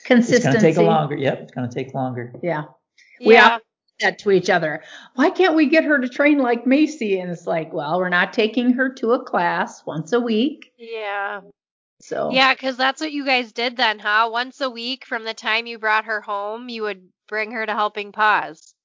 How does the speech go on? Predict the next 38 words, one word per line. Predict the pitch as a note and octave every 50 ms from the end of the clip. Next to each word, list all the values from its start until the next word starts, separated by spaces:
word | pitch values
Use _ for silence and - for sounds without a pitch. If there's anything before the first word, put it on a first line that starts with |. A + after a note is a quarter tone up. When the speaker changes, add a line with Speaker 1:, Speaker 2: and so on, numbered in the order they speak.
| _ _ _ -
Speaker 1:
Yep. | F3 G3+ G3+ - -
Rarely | F3 F3 F3+ F#3+ G3+ G#3 G#3 G#3+ A3+ A3+ A3+ A#3 A#3 A3+
did | G3+ G#3+ G#3+ G#3
we | G#3 G#3 G3+
have | G3+ G3 F#3 F#3
a | G3
week | F#3+ F#3 F#3+ F#3 F#3+ F3+
off, | E3+ C3+ D#2 - - - _ _ _ _ _ _ _ - _
unless | F3 F3+ F3 F3+ F#3+ G3 - -
it | G#3
was | G#3 F#3 G3+
a | G3+
snowstorm. | - A3 G3+ F3+ D#3+ - - - C#3 - - D3+ - -
<laughs> | C#4 - - - - _ _ _ _ _ _ A3+
Speaker 3:
So, | - E4 E4 D4+ D4 C#4+ C#4+ C#4 C4 - _ - G#3
Dawn, | A3 B3 C4+ C#4 C4+ B3 A#3 A#3+
you | B3
would | C4 C4 A#3
get | A#3+ B3+ B3
up | B3 A#3+ A#3+
before | - G#3 - _ A#3 A#3 A3+
your | A#3 A3 A3 A3+ A#3 A#3+ A#3+ A3 G#3 G#3+
working | A3+ A3+ G#3+ G#3 A3+ G#3 G#3 G3+
day | G3+ G#3 G3+ G3 F#3+ F#3+ G3 - _
and | - G#3 G#3 G#3
go | G#3 G#3
all | G#3 F#3+ F3+ G3 G3+ G#3
the | G#3 A3
way, | A3 A3 G#3+ G#3 G#3 G#3 G#3
drop | G3+ G#3 G3 G3 G3 -
her | A3+ A3
off, | G#3 G3+ G3 F#3+ F#3+ F#3+ F#3+ - _ _ _ _ _ _
and | G#3 G#3
drive | A3 G#3+ G#3 G3+
all | G#3 G#3 G#3
the | G#3 G#3+
way | G#3+ G#3
back. | G3 G#3 G#3 G3+ G3 F#3+ F#3+